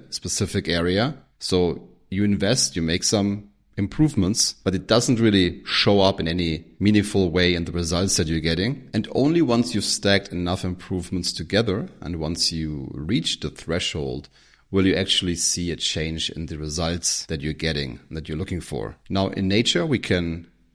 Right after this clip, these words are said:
encounter thresholds in many different places. For example, in physics, I studied electrical engineering.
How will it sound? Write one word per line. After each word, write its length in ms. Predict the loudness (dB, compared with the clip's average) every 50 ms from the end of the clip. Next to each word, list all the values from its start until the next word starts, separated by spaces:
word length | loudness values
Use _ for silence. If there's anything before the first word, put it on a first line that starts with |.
| -8
encounter 580 | -8 -8 -6 -4 -4 -2 -2 -2 -2 -2 -2 -4
thresholds 720 | -6 -8 -4 0 0 2 4 4 6 4 4 2 0 -6
in 340 | -4 -4 -4 -4 -4 -6 -10 _ _ -6
many 260 | -4 0 0 0 0
different 340 | 2 0 -2 -2 -4 -8 -6
places. 520 | -4 -2 0 0 0 0 0 0 -2 -2 -4 _ _ -6
For 100 | -2 -2
example, 420 | -2 0 0 0 0 -2 -4 -8
in 320 | -8 -6 -6 -6 -6 -8 -10
physics, 640 | -8 -2 0 2 4 4 4 4 4 0 -2 -2 -4 -6 -6
I 140 | -4 -2
studied 500 | -2 -2 -4 -4 -4 -4 -4 -4 -6 -8 -8
electrical 480 | -6 -4 -4 -6 -6 -8 -8 -6 -6
engineering. 640 | -6 -6 -6 -4 -2 2 4 4 6 4 4 2 -2